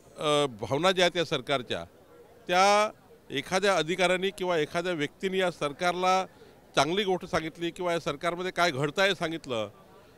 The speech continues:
आणि हे सरकार त्या व्यक्तीशीच बायस वागतं, त्या व्यक्तीलाच, अ, कसं टॉर्चर करता येईल, त्याला कसं जेलमध्ये टाकता येईल हा प्रयत्न करतं. परमवीर सिंगांनी लेटर बॉम्ब टाकल्यानंतर,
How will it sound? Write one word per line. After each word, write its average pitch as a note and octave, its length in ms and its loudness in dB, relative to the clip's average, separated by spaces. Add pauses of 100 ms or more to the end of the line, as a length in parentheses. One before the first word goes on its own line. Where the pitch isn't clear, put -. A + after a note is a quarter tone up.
(200)
आणि E3 220 2
हे G#3+ 140 2
सरकार F#3+ 380 0
त्या G#3 160 0
व्यक्तीशीच G#3 460 -2
बायस G3 320 8
वागतं, B2+ 420 -2 (640)
त्या G3 80 2
व्यक्तीलाच, A3+ 640 4
अ, G#3 300 6
कसं F#3+ 380 -2
टॉर्चर F3 280 4
करता F#3+ 340 -4
येईल, F#3+ 160 0
त्याला F#3 220 0
कसं F#3 180 0
जेलमध्ये F3 440 -2
टाकता F3+ 220 -2
येईल F3+ 80 2
हा F#3 60 4
प्रयत्न E3+ 320 0
करतं. C3 420 -2 (640)
परमवीर E3+ 380 4
सिंगांनी G3 460 0
लेटर F3+ 200 -2
बॉम्ब F#3 240 2
टाकल्यानंतर, F3+ 640 0